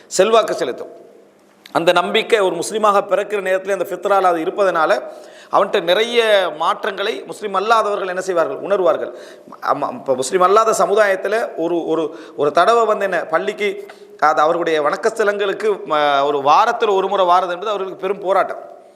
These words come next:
பெரும் போராட்டமாக இருக்கும். ஆனா ஒரு முஸ்லிம் சமுதாயத்துல பாத்தீங்கன்னா, அஞ்சு நேரம் வாரது என்ன, சர்வசாதாரணமாக நம்ம பயான்ல கண்டிப்போம். அஞ்சு நேரம் வராமிக்கிறீங்களேன்னு கண்டிப்போம் பண்ணுவீங்களே, அஞ்சு நேரம் தொழாமிக்கிறேன்னு கண்டிச்சா அதை ஏத்துக்கல்றா ஒரு முஸ்லிம்.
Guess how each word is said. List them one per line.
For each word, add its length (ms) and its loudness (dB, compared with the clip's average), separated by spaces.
பெரும் 280 2
போராட்டமாக 540 0
இருக்கும். 260 -10
ஆனா 200 -4
ஒரு 100 -6
முஸ்லிம் 280 -10
சமுதாயத்துல 520 0
பாத்தீங்கன்னா, 340 -4
அஞ்சு 180 -8
நேரம் 320 0
வாரது 340 2
என்ன, 240 -4
சர்வசாதாரணமாக 800 2
நம்ம 180 -6
பயான்ல 340 0
கண்டிப்போம். 300 -4
அஞ்சு 120 -8
நேரம் 240 0
வராமிக்கிறீங்களேன்னு 720 -2
கண்டிப்போம் 320 -4
பண்ணுவீங்களே, 340 -2
அஞ்சு 200 -4
நேரம் 220 2
தொழாமிக்கிறேன்னு 680 0
கண்டிச்சா 400 0
அதை 220 2
ஏத்துக்கல்றா 320 -2
ஒரு 100 -2
முஸ்லிம். 340 -12